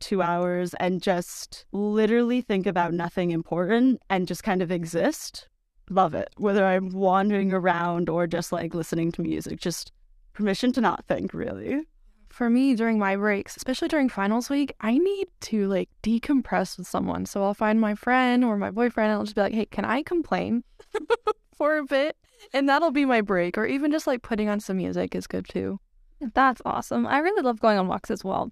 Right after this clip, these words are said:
Speaker 3: I have a couple younger sisters, so we like to take our dogs and go out and, and walk around. I also love to play music on, like, the piano or cello. And then also, there's nothing better than doing a, some, like,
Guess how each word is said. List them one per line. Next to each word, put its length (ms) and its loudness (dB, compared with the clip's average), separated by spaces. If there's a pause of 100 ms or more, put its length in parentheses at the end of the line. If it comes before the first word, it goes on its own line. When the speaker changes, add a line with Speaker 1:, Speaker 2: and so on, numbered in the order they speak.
Speaker 3:
I 60 0
have 60 2
a 40 -4
couple 200 2
younger 220 2
sisters, 460 -4
so 380 0 (300)
we 60 -2
like 160 4
to 80 -4
take 240 -2
our 180 2
dogs 460 2
and 160 2
go 200 2
out 280 2
and, 280 -2 (320)
and 140 2
walk 200 -2
around. 240 2
I 60 2
also 220 0
love 200 2
to 100 0
play 240 -2
music 600 -2
on, 120 0
like, 120 -4
the 60 -18
piano 400 0
or 120 0
cello. 340 2
And 140 4
then 160 2
also, 520 2 (400)
there's 180 2
nothing 220 2
better 180 2
than 140 -2
doing 180 -2
a, 100 -6 (140)
some, 160 -6
like, 160 -4